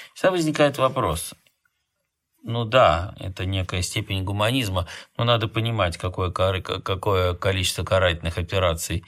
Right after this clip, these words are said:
санкционировал и произвел этот Хубы, сколько погибло наших людей в, на оккупированных территориях, сколько погибло народу, пока пытались его уничтожить. Всегда возникает вопрос,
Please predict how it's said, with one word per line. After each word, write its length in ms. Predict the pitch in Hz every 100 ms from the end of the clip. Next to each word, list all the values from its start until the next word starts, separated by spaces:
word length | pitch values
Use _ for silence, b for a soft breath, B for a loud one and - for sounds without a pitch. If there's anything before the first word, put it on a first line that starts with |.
| B B B B
санкционировал 880 | - 110 98 - 101 98 90 87 87
и 20 |
произвел 540 | 82 95 95 95 90 85
этот 180 | 90 -
Хубы, 340 | 175 165 120
сколько 380 | - 110 101 104
погибло 520 | 98 90 90 85 85
наших 360 | 85 82 - 95
людей 540 | 98 113 156 170 - _ _ -
в, 200 | 98 98
на 320 | 101 101 92 92
оккупированных 720 | 104 90 101 95 92 90 -
территориях, 680 | 95 95 85 92 87 80 - B B B B B B
сколько 360 | - - 117 95
погибло 480 | 98 101 98 92 92
народу, 920 | 95 90 87 87 85 85 82 80 78
пока 260 | - 87 87
пытались 580 | 82 87 90 85 82 -
его 200 | 87 90
уничтожить. 840 | 90 92 - - 165 143 131 - -
Всегда 380 | - 90 98
возникает 580 | 90 85 92 87 90 85
вопрос, 440 | 90 85 92 85